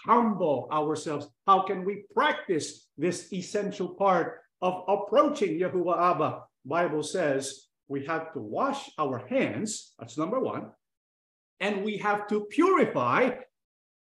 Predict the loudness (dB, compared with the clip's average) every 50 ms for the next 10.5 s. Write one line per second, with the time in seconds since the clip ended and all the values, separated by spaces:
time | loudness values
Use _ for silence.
0 | _ _ _ _ -2 0 2 2 0 0 -2 -4 -6 -6 -8 -10 -14 -16 -16 -16
1 | -18 -20 -20 _ _ _ 0 2 4 4 4 2 0 0 0 -2 -2 0 2 2
2 | 2 2 2 0 -2 -2 -4 -4 -6 -6 -10 _ -10 -6 0 4 6 6 8 8
3 | 8 6 4 2 -2 -6 -10 _ _ _ 2 6 8 8 8 8 6 4 4 2
4 | 2 0 -2 -6 -8 -10 -10 -14 -20 _ _ _ -6 -4 -4 -4 -6 -4 0 2
5 | 2 2 0 -2 -6 -8 -6 -6 -4 -4 -6 -6 -8 -10 -12 -12 -8 -4 -2 0
6 | 0 -2 -2 -6 -12 -18 -12 _ -4 -2 -2 -2 -2 -2 0 0 0 0 2 2
7 | 2 2 0 -2 -8 -14 _ _ _ _ _ _ -8 -4 -4 -4 -2 0 2 2
8 | 2 2 2 0 0 0 0 0 0 0 0 -2 -4 -6 -8 -12 -16 -20 _ _
9 | _ -2 0 0 2 2 2 0 0 0 0 -2 -2 -2 -2 -2 -4 -4 -2 0
10 | 0 2 0 0 -2 -4 -4 -6 -8